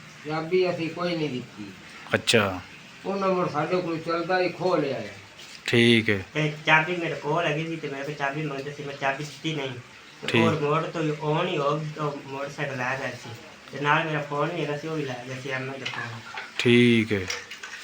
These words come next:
Speaker 2: ਤੇ ਉਹ ਬੰਦੇ ਮਾੜਾ ਮੋਟਾ ਸ਼ੱਕ ਸ਼ੁਕ ਹੈਗਾ ਤੁਹਾਨੂੰ ਕਿਸੇ ਤੇ, ਮੈਂ ਕਿਸੇ ਬੰਦੇ ਤੇ ਸ਼ੱਕ ਜਾਂ ਕਿਸੇ ਤੇ ਹੋਵੇ?
Speaker 1: ਸਾਨੂੰ ਜੀ ਉੱਥੇ ਅਸੀਂ ਕੈਮਰੇ ਕੂਮਰੇ ਚੈੱਕ ਕਰਾਏ ਨੂੰ।
Speaker 2: ਠੀਕ ਹੈ।
Speaker 1: ਸਾਨੂੰ ਦੋ ਬੰਦਿਆਂ ਤੇ ਸ਼ੱਕ ਆਇਆ, ਤਿੰਨਾਂ ਤੇ। ਉਹ ਅਸੀਂ ਪੁਲਿਸ ਦੇ ਸਲਾਹ ਦਿੱਤੀ ਹੈ।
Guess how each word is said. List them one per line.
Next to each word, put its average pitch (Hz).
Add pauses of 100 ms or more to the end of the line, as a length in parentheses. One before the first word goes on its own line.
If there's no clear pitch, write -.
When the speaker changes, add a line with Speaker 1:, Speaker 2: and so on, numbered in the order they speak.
(300)
Speaker 2:
ਤੇ 160
ਉਹ 156
ਬੰਦੇ 147
ਮਾੜਾ 156
ਮੋਟਾ 165
ਸ਼ੱਕ 151
ਸ਼ੁਕ 151
ਹੈਗਾ 131
ਤੁਹਾਨੂੰ 151
ਕਿਸੇ 151
ਤੇ, 123
ਮੈਂ 113
ਕਿਸੇ 151
ਬੰਦੇ 123
ਤੇ 131
ਸ਼ੱਕ 127
ਜਾਂ 123
ਕਿਸੇ 127
ਤੇ 113
ਹੋਵੇ? 107 (200)
Speaker 1:
ਸਾਨੂੰ 170
ਜੀ 196
ਉੱਥੇ 190
ਅਸੀਂ 175
ਕੈਮਰੇ 165
ਕੂਮਰੇ 175
ਚੈੱਕ 165
ਕਰਾਏ 156
ਨੂੰ। 135 (540)
Speaker 2:
ਠੀਕ 113
ਹੈ। 95
Speaker 1:
ਸਾਨੂੰ 170
ਦੋ 170
ਬੰਦਿਆਂ 165
ਤੇ 156 (140)
ਸ਼ੱਕ 139
ਆਇਆ, 147
ਤਿੰਨਾਂ 135
ਤੇ। 107 (800)
ਉਹ 180
ਅਸੀਂ 170
ਪੁਲਿਸ 175
ਦੇ 170
ਸਲਾਹ 165
ਦਿੱਤੀ 151
ਹੈ। -